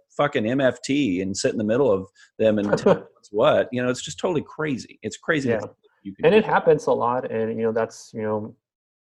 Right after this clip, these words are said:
Speaker 2: and again, mostly from churches that, you know, they, they feel like they have well intentions and, you know, and, and, and, but again, I, I see that changing. I, I see, you know, I, I see a lot of young people, young leaders stepping up and saying, "No, this is not, th-,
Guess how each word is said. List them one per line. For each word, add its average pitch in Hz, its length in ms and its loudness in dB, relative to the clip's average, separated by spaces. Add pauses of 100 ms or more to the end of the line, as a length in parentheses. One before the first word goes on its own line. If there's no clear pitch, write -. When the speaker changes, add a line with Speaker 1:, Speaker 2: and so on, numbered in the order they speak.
(220)
Speaker 2:
and 127 100 -2
again, 123 240 0
mostly 120 380 -2
from 113 260 -2
churches 113 420 -2
that, 110 240 -4 (120)
you 117 80 -6
know, 110 240 -6 (140)
they, 110 260 0
they 110 160 -4
feel 107 300 0
like 101 180 0
they 104 140 -4
have 104 260 -6 (380)
well 113 180 2
intentions 107 680 -8
and, 101 280 -10
you 101 120 -10
know, 101 220 -4
and, 107 180 -6
and, 107 260 -6 (100)
and, 123 240 -2 (280)
but 156 100 8
again, 131 240 0
I, 127 220 -2
I 160 60 4
see 185 220 -4
that 170 220 2
changing. 110 460 -8
I, 117 220 0
I 117 40 0
see, 135 540 0 (500)
you 135 80 -8
know, 113 160 2
I, 113 280 -2
I 120 60 0
see 131 380 -2
a 120 60 4
lot 113 200 2
of 110 60 -10
young 113 260 -2
people, 117 460 -4
young 113 220 -4
leaders 110 280 -6
stepping 107 320 -6
up 104 140 -4
and 107 100 -10
saying, 104 180 -8
"No, 110 180 0
this 113 160 -6
is 110 140 -12
not, 117 240 -6
th-, 139 140 -4